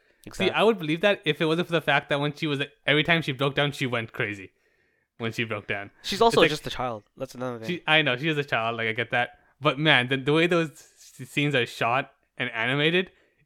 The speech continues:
Speaker 2: it's like, "This woman's crazy. Like, she's crazy." Like, you don't think, like, "Oh, she," you know, it makes you feel like less of an act when she actually goes crazy now. If she had,
Speaker 1: Mm.
Speaker 2: like, you know, cried, like, a bit more normally,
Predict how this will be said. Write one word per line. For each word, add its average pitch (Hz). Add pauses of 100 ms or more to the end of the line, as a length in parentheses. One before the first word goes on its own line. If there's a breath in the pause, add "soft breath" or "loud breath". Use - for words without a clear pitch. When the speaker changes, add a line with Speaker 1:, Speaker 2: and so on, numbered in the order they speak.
(140)
Speaker 2:
it's 147
like, 156
"This -
woman's 101
crazy. 107 (200)
Like, -
she's 135
crazy." 135 (340 soft breath)
Like, 131
you 175
don't 190
think, 180
like, 143
"Oh, 143
she," 143
you 131
know, 117 (280)
it 147
makes 180
you 185
feel 180
like 156
less 147
of 151
an 135
act 135
when 123
she 135
actually 120
goes 120
crazy 107
now. 101 (880)
If 139
she 190
had, 185
Speaker 1:
Mm. 180
Speaker 2:
like, 165
you 160
know, 131
cried, 139
like, 117 (380)
a 123
bit 135
more 127
normally, 113